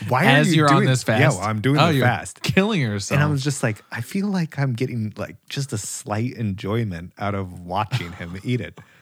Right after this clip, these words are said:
Speaker 1: Like, I was doing anything for, like,
Speaker 2: Oh,
Speaker 1: the
Speaker 2: man.
Speaker 1: sensation of, like, "Hmm, that looks good."
Speaker 2: <laughs> You remind, you remind me of, like, Kelly in the office when she goes
Speaker 1: Oh, yeah.
Speaker 2: on that
Speaker 1: <laughs>
Speaker 2: cleanse.
Speaker 1: I swallowed a tapeworm. <laughs> Yeah.
Speaker 2: And
Speaker 1: So
Speaker 2: she just looks, like, miserable.
Speaker 1: Yep.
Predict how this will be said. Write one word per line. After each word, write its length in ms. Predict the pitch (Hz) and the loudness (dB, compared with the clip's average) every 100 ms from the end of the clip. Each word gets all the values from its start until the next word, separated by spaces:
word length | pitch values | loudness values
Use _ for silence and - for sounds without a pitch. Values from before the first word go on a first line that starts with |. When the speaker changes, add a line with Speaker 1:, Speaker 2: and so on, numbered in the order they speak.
| - | -8
Speaker 1:
Like, 140 | 127 120 | -2 0
I 60 | |
was 140 | 151 139 | 0 0
doing 260 | 131 120 107 - | 0 0 -2 -2
anything 500 | 135 139 - 104 101 | 0 0 -2 -2 -4
for, 200 | 107 98 | -4 -2
like, 340 | 95 92 - - | -4 -6 -8 -6
Speaker 2:
Oh, 260 | 95 98 | -2 -2
Speaker 1:
the 120 | 98 | 0
Speaker 2:
man. 20 | 98 | -2
Speaker 1:
sensation 600 | 98 104 101 110 - 98 | 0 -2 0 -2 -4 -6
of, 100 | 90 | -6
like, 180 | 87 95 - - | -10 -12 -12 -6
"Hmm, 160 | 311 165 - _ - | -4 -4 -8 _ -10
that 120 | 110 | -4
looks 220 | 127 127 | -4 -6
good." 320 | - 165 101 - | -6 -6 -6 -8
Speaker 2:
<laughs> 80 | - | 0
You 180 | 135 139 | 4 4
remind, 460 | 139 131 143 139 | 6 4 4 0
you 160 | 123 120 | -2 0
remind 580 | 117 123 - 139 135 143 | 2 0 0 0 2 4
me 80 | 135 | 2
of, 140 | 110 | 2
like, 180 | 107 104 | -2 -2
Kelly 360 | - 107 110 117 | -4 -2 0 0
in 60 | |
the 80 | 110 | 0
office 420 | 101 104 110 - | -2 -2 -4 -4
when 80 | 110 | -4
she 160 | 107 107 | -4 0
goes 260 | 107 107 | 2 2
Speaker 1:
Oh, 40 | 104 | 2
yeah. 40 | |
Speaker 2:
on 60 | 113 | 2
that 640 | 113 110 92 151 - - | 2 0 -2 -6 -6 -8
Speaker 1:
<laughs> 40 | |
Speaker 2:
cleanse. 260 | - 110 107 | -4 0 2
Speaker 1:
I 60 | |
swallowed 480 | 120 - 110 104 98 | 0 0 -2 -2 -2
a 20 | |
tapeworm. 540 | 95 107 104 117 110 113 | -4 -4 -4 -2 -2 -2
<laughs> 880 | - - - - - 170 - - 135 | -4 -8 -10 -12 -12 -10 -8 -8 -6
Yeah. 240 | 120 87 - _ - - - 339 | -6 -6 -10 _ -18 -18 -14 -12
Speaker 2:
And 80 | - - - - | -10 -12 -16 -10
Speaker 1:
So 260 | 135 117 107 | -2 0 2
Speaker 2:
she 100 | 104 | 0
just 400 | 139 - 220 151 | -2 2 2 2
looks, 340 | 175 139 123 - 113 | 2 0 -2 -8 -6
like, 260 | 117 107 104 | -4 -4 -4
miserable. 760 | 104 104 101 101 104 101 98 | -2 0 0 0 -2 0 0
Speaker 1:
Yep. 280 | 110 113 | 2 2